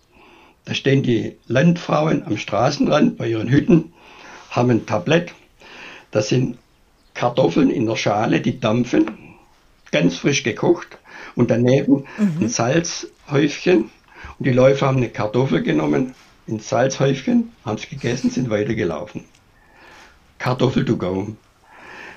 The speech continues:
Speaker 1: Das bekommt,
Speaker 2: Cool.
Speaker 1: das rettet Leben.
Speaker 2: Aber das klingt auch lecker. Also
Speaker 1: Ja,
Speaker 2: ich mag
Speaker 1: ja,
Speaker 2: das.
Speaker 1: wir tun die, äh,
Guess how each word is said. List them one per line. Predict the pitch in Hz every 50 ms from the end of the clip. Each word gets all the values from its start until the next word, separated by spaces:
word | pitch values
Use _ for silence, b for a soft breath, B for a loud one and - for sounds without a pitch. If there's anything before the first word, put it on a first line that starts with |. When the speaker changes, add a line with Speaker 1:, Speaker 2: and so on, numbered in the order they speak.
| B B _ _ _
Speaker 1:
Das | 131 120 -
bekommt, | - - 123 - - - 131 131 143 - - - - - - - -
Speaker 2:
Cool. | 214 196 185
Speaker 1:
das | 185 185 - -
rettet | 123 131 - - - 117 - -
Leben. | 110 117 131 156 165 - - 85 85 - - _ _ _ _ _ _ _ _ _ _ _ B B B B B B B _ _ _ _ _ _ _ _ _ _
Speaker 2:
Aber | - 185 170
das | 147 -
klingt | - 202 220 302 415
auch | 330 -
lecker. | 175 160 156 - 160 160 165 180 220
Also | - 120 -
Speaker 1:
Ja, | - -
Speaker 2:
ich | -
mag | - 190 180 214 -
Speaker 1:
ja, | 147 -
Speaker 2:
das. | - - 101 107 123
Speaker 1:
wir | 135 156 147 135 139 -
tun | - 135 139 135 127 -
die, | - 117 - - - -
äh, | - 107 107